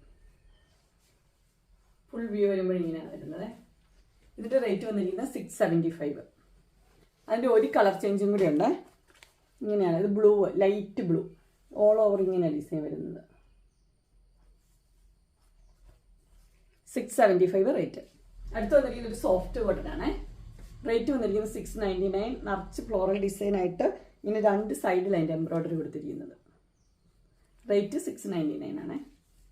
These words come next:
ഫുൾ വ്യൂ ഇങ്ങനെ വരും. ഇത് വന്നി-, അടുത്ത് വന്നിരിക്കുന്നത് കോട്ടണിൽ തന്നെയാണ്, വി നെക്ക് ആണ് വന്നിരിക്കുന്നത്. റേറ്റ് വന്നിരിക്കുന്നത് സിക്സ് സെവൻറ്റി ഫൈവ്. ഇതിന്റെ കളർ ഒരു മസ്റ്റർഡ് യെല്ലോ. ഇവിടെ ഇങ്ങനെ ഫ്ലീറ്റ്സ് ഒക്കെ ഉണ്ട്, ഇങ്ങനെ ഇവിടെയുണ്ട്, അതുപോലെ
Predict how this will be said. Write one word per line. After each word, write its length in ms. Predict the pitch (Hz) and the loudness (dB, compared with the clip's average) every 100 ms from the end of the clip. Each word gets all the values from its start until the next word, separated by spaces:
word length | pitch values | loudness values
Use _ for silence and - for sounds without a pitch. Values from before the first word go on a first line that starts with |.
| _ _ | _ _
ഫുൾ 180 | 233 226 | -10 -6
വ്യൂ 140 | 202 196 | -2 -2
ഇങ്ങനെ 180 | 175 - - | -2 -6 -12
വരും. 180 | - _ _ _ _ _ _ _ _ _ _ _ _ - | -18 _ _ _ _ _ _ _ _ _ _ _ _ -10
ഇത് 80 | 233 | -4
വന്നി-, 220 | 214 208 - - 233 | -4 -6 -10 -10 -6
അടുത്ത് 180 | 208 294 | 0 2
വന്നിരിക്കുന്നത് 400 | 247 220 220 220 202 | 2 -4 -6 -2 -2
കോട്ടണിൽ 340 | 175 190 202 196 | -2 -2 -4 -2
തന്നെയാണ്, 320 | 180 156 202 - 196 | -2 -2 -4 -6 -8
വി 80 | 226 247 | -6 -6
നെക്ക് 180 | 190 185 | -6 -6
ആണ് 100 | 156 156 | -6 -6
വന്നിരിക്കുന്നത്. 500 | 156 147 160 156 214 254 - _ _ _ _ _ _ _ _ - - - | -8 -8 -8 -4 -6 -6 -16 _ _ _ _ _ _ _ _ -20 -18 -2
റേറ്റ് 240 | 208 214 254 | 0 0 0
വന്നിരിക്കുന്നത് 440 | 214 190 190 208 269 | -2 0 -2 -4 -4
സിക്സ് 200 | 185 - - | -8 -6 -4
സെവൻറ്റി 280 | 156 156 160 | -2 -4 -6
ഫൈവ്. 180 | - - - _ _ _ _ | -10 -14 -18 _ _ _ _
ഇതിന്റെ 180 | - 208 233 | -10 -8 -2
കളർ 200 | 220 202 240 | 0 2 0
ഒരു 80 | 208 214 | 0 -2
മസ്റ്റർഡ് 380 | 185 - 220 202 | -4 -6 0 0
യെല്ലോ. 200 | 175 208 330 - _ _ - | 2 0 -4 -8 _ _ -8
ഇവിടെ 200 | 196 220 220 | -4 -2 0
ഇങ്ങനെ 200 | 202 208 | 0 0
ഫ്ലീറ്റ്സ് 340 | 208 190 196 - | -2 -6 -6 -6
ഒക്കെ 120 | 175 175 | -4 -2
ഉണ്ട്, 100 | 165 170 | -2 -4
ഇങ്ങനെ 200 | 180 170 - _ _ _ _ _ _ - | -4 -6 -12 _ _ _ _ _ _ -8
ഇവിടെയുണ്ട്, 400 | 190 190 170 226 294 202 | -2 0 0 -2 -4 -4
അതുപോലെ 260 | 190 190 | -2 0